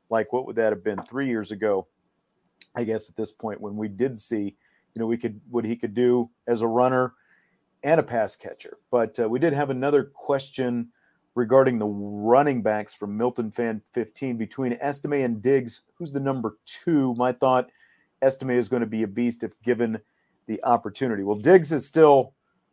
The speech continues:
hurt right now. You know, there's, there's all, have you seen all these videos of Diggs,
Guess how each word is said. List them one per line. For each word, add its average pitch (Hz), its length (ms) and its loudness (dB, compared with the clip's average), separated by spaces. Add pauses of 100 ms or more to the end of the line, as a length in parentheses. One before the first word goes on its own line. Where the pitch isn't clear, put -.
(360)
hurt 165 320 6
right 123 320 4
now. 110 600 2
You 123 120 2
know, 120 240 2
there's, 123 280 -2
there's 135 200 2
all, 170 120 10
have 147 180 2
you 180 80 -2
seen 196 240 0
all 185 80 6
these 151 200 0
videos 160 500 4
of 117 160 -4
Diggs, 143 580 2